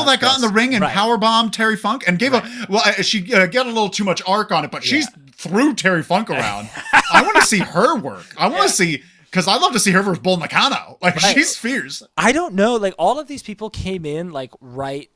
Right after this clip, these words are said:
Speaker 1: around the end of Raven's tenure in E C W, 'cause he's only in E C W for another two or three more months after this.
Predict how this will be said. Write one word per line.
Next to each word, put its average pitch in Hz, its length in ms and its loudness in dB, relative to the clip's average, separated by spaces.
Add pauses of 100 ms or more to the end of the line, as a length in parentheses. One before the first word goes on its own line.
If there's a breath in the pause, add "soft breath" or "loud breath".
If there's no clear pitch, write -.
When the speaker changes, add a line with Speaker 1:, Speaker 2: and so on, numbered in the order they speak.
Speaker 1:
around 127 1200 -12 (380)
the 113 960 -12 (1500 soft breath)
end 139 280 -4
of 120 140 -6
Raven's 120 360 -6
tenure 120 360 -6
in 113 100 -10
E 117 80 -12
C - 180 -10
W, 123 400 -10
'cause - 180 -6
he's 302 140 -4
only 302 220 -6
in 170 60 -8
E 156 40 -12
C 151 160 -10
W 175 200 -8
for - 100 -14
another 143 220 -12
two 156 220 -10
or 147 60 -6
three 139 200 -14
more 127 180 -10
months 127 300 -12
after 98 260 -14
this. - 380 -20